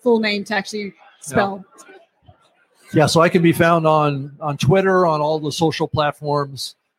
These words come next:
Speaker 2: uh, just under Rob Greenlee. And, um, I can be, I work for Podbean at podbean dot com, so you can certainly go there. And I have my own website at rob greenlee dot com as well. So, or you can send me an email if you want to, rob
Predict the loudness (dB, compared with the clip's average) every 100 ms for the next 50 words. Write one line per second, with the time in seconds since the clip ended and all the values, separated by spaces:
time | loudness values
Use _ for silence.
0 | _ -4 -2 -4 -8 -8 -4 -2 -2 0
1 | 2 2 0 -4 -10 -6 -4 -4 -4 _
2 | _ _ _ -8 -4 -2 -2 -2 0 0
3 | -2 -6 -8 -8 -12 -14 _ _ _ -16
4 | -8 -2 0 -2 -2 0 0 2 2 2
5 | 0 -2 -2 -2 -4 -2 0 0 -2 -4
6 | -2 -2 -2 -2 -2 -6 -8 -2 -2 -2
7 | -6 -6 -4 0 2 4 4 2 0 -2
8 | -2 0 0 0 -2 -2 -2 -2 -2 -4
9 | -4 -4 -4 -4 -6 -4 -6 -8 -4 -2
10 | -2 -4 -4 -4 -8 _ _ _ _ -12
11 | -2 0 0 -4 -4 0 2 2 0 0
12 | -4 -2 -2 0 -2 -4 -2 -2 -2 -4
13 | -6 -6 -4 -4 -2 2 4 2 0